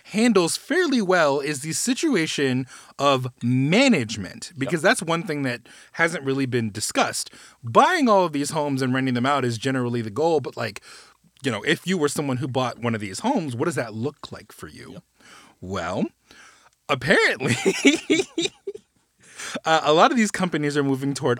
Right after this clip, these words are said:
Speaker 1: automation for these processes.
Speaker 3: Right.
Speaker 1: And, uh,
Speaker 2: Shocking.
Speaker 1: yeah, that, that presents its own set of challenges.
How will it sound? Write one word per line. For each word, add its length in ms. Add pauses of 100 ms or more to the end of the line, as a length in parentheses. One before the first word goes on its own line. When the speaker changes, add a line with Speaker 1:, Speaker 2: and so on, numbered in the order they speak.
(160)
Speaker 1:
automation 800 (440)
for 80
these 220
processes. 800 (320)
Speaker 3:
Right. 100 (140)
Speaker 1:
And, 440
uh, 240
Speaker 2:
Shocking. 560 (1000)
Speaker 1:
yeah, 880 (120)
that, 260
that 240
presents 420
its 220
own 680 (420)
set 400
of 160
challenges. 1000